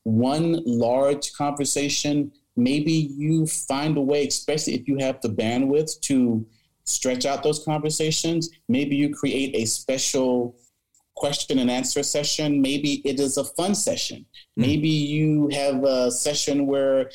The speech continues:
Speaker 1: it's question and answers, but it's a giveaway or it's a, some sort of game that they can actually play,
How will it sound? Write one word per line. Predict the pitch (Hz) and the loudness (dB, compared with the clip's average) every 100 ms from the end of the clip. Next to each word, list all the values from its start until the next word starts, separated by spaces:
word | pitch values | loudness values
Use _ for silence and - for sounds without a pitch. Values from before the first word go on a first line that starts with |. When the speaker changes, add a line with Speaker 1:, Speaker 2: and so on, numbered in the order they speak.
| - | -12
Speaker 1:
it's | 127 - | -8 -4
question | 151 151 143 | -2 0 0
and | 147 | 0
answers, | 165 180 - 139 135 139 123 | 0 -2 0 0 0 0 -4
but | - 135 | -4 -2
it's | 135 143 | -2 -2
a | |
giveaway | 135 214 196 123 95 87 85 - | 0 0 2 0 0 -2 -6 -8
or | 120 131 | -2 -2
it's | 127 - | -2 0
a, | 135 127 123 | 2 2 -2
some | - 147 | -4 -2
sort | 147 139 | 0 -2
of | 120 | -2
game | 143 165 165 123 110 | -4 -2 0 0 0
that | 113 | -2
they | 113 | -4
can | 110 107 | -4 -4
actually | 107 - - 95 | -4 -6 -6 -8
play, | - 85 50 | -4 -6 -8